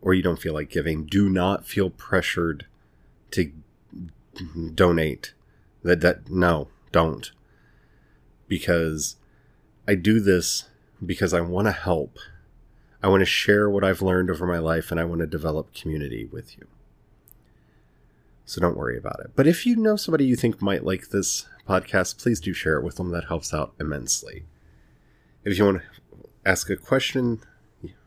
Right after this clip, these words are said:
you can hit me up on Twitter or use the voice message down in the show notes. Anytime you want to find out more,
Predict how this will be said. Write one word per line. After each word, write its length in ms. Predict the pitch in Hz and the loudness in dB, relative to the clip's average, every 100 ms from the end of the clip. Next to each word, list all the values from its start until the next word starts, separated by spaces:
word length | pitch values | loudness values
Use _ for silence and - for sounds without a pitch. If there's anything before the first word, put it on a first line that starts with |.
| _ - | _ -8
you 120 | 95 | -4
can 100 | 90 | -2
hit 120 | 92 | -2
me 100 | 87 | -2
up 100 | 82 | -4
on 160 | 80 78 | -6 -8
Twitter 480 | - 135 127 123 - - _ _ _ _ | -4 2 4 4 0 -20 _ _ _ _
or 100 | 92 | 0
use 340 | 95 92 90 | 2 0 -2
the 360 | - 92 85 80 - _ - - | -4 -2 -2 -6 -12 _ -20 -16
voice 400 | 82 95 98 - | 0 4 4 2
message 600 | 90 90 - 110 107 - - _ _ _ _ _ _ - 87 - _ _ _ _ _ _ _ _ 78 | -2 0 0 -2 -4 -10 -12 _ _ _ _ _ _ -20 -20 -20 _ _ _ _ _ _ _ _ -2
down 260 | 90 95 | 0 2
in 80 | 92 | 0
the 60 | 95 | 0
show 200 | - 101 | 0 2
notes. 440 | 135 - - - _ _ _ _ _ _ _ _ _ _ _ - - | 2 -2 -6 -8 _ _ _ _ _ _ _ _ _ _ _ -20 -6
Anytime 720 | 110 101 90 101 110 127 139 - _ _ _ _ _ _ _ _ _ _ _ _ | 2 2 2 0 0 0 -4 -10 _ _ _ _ _ _ _ _ _ _ _ _
you 100 | 98 | 4
want 120 | 95 | 4
to 60 | 92 | 4
find 160 | 101 | 2
out 160 | 95 92 | 4 2
more, 420 | 104 127 160 160 | 2 2 2 -2